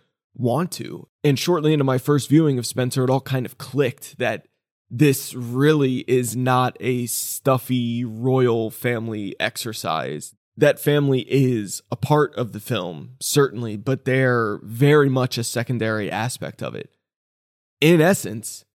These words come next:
Spencer is an art house horror film about a woman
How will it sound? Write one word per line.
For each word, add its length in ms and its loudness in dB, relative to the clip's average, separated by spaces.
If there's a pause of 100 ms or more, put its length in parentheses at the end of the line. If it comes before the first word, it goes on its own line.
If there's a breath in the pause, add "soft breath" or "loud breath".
Spencer 640 0
is 260 0
an 160 -4 (140)
art 260 4
house 480 0 (160)
horror 400 0
film 460 -6
about 260 0
a 60 6
woman 400 -2